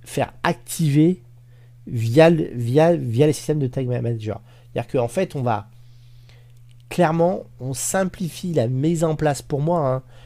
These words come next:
euh, et d'autres le diront pareil, hein, on simplifie vraiment la mise en place des trackers en fait sur les sites internet. Et on sait où ils sont, et on sait comment les activer.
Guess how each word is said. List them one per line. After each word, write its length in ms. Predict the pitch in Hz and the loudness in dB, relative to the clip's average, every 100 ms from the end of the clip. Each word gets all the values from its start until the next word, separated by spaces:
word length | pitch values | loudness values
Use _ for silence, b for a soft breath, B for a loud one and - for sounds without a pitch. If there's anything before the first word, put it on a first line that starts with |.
| b - - | b -16 -10
euh, 100 | - - - - - - - - | -8 -8 -8 -10 -14 -16 -16 -10
et 100 | - | -2
d'autres 260 | 117 127 127 | 0 2 0
le 80 | |
diront 240 | 113 117 117 | 2 0 2
pareil, 320 | 139 180 156 | 2 4 4
hein, 140 | 135 - b b - | 0 -4 b b -10
on 40 | |
simplifie 600 | - 123 147 123 - 143 | -4 -2 -2 -4 -2 -4
vraiment 360 | 113 139 165 165 | -2 -2 0 0
la 120 | 131 | 0
mise 240 | 135 127 | -2 -4
en 80 | 131 | -6
place 500 | 139 151 170 - - b b b b b - - | -4 -4 -4 -8 -20 b b b b b -16 -8
des 300 | 120 113 147 | -4 0 0
trackers 380 | 151 135 175 156 | 0 -2 0 -2
en 80 | |
fait 260 | 123 156 156 | -2 -4 -4
sur 440 | - - - 170 | -10 -14 0 2
les 40 | 151 | 2
sites 120 | 156 | 0
internet. 400 | 135 113 101 - - - - - - - - b b b b b b - | -4 -4 -8 -16 -20 -20 -20 -20 -20 -20 -20 b b b b b b -6
Et 80 | |
on 100 | 104 | -4
sait 180 | 113 202 | 0 2
où 120 | 180 | 4
ils 40 | 160 | 2
sont, 220 | - 123 - - | -2 -10 -12 -10
et 80 | 113 | -8
on 80 | 95 | -2
sait 160 | 185 | 0
comment 240 | - 175 156 | 2 4 4
les 120 | 147 | 4
activer. 440 | 135 - 131 110 | 0 -2 -4 -6